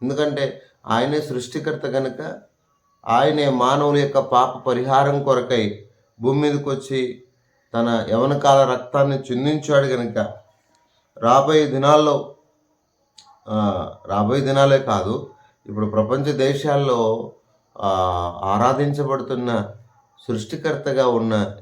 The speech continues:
యేసుక్రీస్తు ప్రభువారిని, సృష్టికర్తగా ఉన్న యేసు ప్రభువారిని మనం చూస్తున్నాం. నా ప్రియ సహోదరులారా, కాబట్టి ఈ యావత్ ప్రపంచానికి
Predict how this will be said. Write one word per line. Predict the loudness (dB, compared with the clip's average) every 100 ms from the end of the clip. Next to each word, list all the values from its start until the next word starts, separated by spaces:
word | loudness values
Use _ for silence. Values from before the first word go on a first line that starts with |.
| -6
యేసుక్రీస్తు | -6 -4 -8 -6 -8 -8
ప్రభువారిని, | -6 -2 0 2 0 -2 -10 -14 _ _ _ _ -10
సృష్టికర్తగా | -8 -6 -4 -4 -2 2
ఉన్న | 2 2
యేసు | 0 0 -2
ప్రభువారిని | -6 -2 0 2 0
మనం | 0 -4 -4
చూస్తున్నాం. | -6 -4 -2 -2 -2 -10 -20 _ _ _ _ -6
నా | -4
ప్రియ | -2 -2
సహోదరులారా, | -2 0 0 0 0 2 0 0 0 -2 -8 _ _ _ -10
కాబట్టి | -8 -2 0 0 -2 -8 -16 _ -18
ఈ | -12 -6 -2 0 0 2
యావత్ | 2 2 -2 -6
ప్రపంచానికి | -6 -4 -6 -4 -2 -2 -4 -6 -12